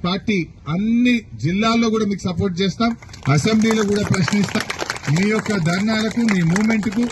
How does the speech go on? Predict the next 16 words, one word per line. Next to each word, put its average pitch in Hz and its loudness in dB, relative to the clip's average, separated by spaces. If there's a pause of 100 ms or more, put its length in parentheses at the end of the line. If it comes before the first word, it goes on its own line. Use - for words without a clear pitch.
(580)
వెంటనే 220 2 (360)
బీఆర్ఎస్ 220 0
పార్టీ 196 -2
అన్ని 220 2
జిల్లాల్లో 208 -2
కూడా 196 -2
సపోర్ట్ 180 -2
చేసేటట్టుగా 185 -2
మా 165 2
నాయకులందరితో 175 0
కూడా 165 0
మాట్లాడతా, 196 0 (420)
పూర్తి 226 2
స్థాయిలో 196 -2
సహకారం 175 -2
ఇస్తాం. 226 0